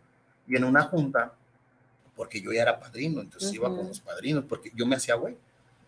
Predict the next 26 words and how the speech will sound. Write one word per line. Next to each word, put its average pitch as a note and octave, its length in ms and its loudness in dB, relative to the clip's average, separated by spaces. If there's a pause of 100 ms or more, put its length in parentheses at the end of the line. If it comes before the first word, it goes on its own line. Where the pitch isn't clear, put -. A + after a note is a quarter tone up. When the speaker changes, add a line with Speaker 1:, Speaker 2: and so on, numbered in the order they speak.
(200)
Speaker 1:
Me B2+ 100 6
decían, C3+ 320 6
"Tú, A#3+ 380 6
que F#3 120 -2
eres G#3+ 160 0
muy A3+ 140 6
letrado, A3+ 340 4
¿por E3 140 4
qué F3+ 120 2
no G#3+ 80 4
eres A3+ 140 2
padrino?". G3 580 2
Yo B2 160 -2
decía, A#2+ 340 -4
"Ahorita D#3+ 220 -14
no, F3 240 -8 (460)
es - 100 -4
que D#3+ 80 2
tengo F3+ 240 2
un F#3 100 8
hermano F3+ 600 8
que A2+ 60 -12
estoy A2 200 -6
tratando D3 440 2
de D3+ 100 6
ayudar", B2+ 440 2